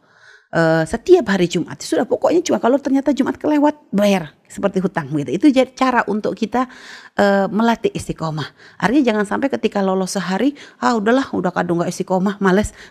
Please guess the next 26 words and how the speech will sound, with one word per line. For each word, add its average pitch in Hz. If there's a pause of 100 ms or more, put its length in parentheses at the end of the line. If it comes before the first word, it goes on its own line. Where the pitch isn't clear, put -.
Enggak. - (320)
Jadi 143
paksakan, -
paksakan, 339
paksakan 233 (320)
supaya 196
nanti 185
kita 185
itu 160
akan 185
terbiasa 190
dengan 165
keistiqomahan. 151 (640)
Urusan 294
masalah 269
ikhlas -
atau 220
tidak 220
ikhlas, 214 (240)
itu -
yang 247
penting, 247 (560)
eh, 202
itu 214
dalam 196
proses. -